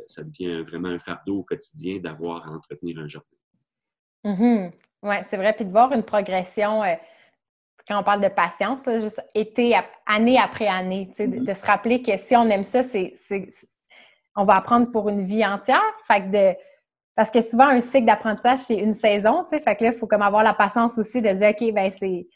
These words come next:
Speaker 2: c'est l'expérience de cette année, puis l'année prochaine,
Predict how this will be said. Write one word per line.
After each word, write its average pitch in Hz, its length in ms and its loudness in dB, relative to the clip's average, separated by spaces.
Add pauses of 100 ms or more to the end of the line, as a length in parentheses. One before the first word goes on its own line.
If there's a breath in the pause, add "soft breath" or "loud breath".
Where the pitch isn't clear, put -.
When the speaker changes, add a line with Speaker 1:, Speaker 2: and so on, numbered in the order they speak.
(400)
Speaker 2:
c'est 226 100 0
l'expérience 233 400 4
de 240 60 4
cette 233 200 2
année, 233 240 4
puis - 100 -6
l'année 202 200 2
prochaine, 226 640 2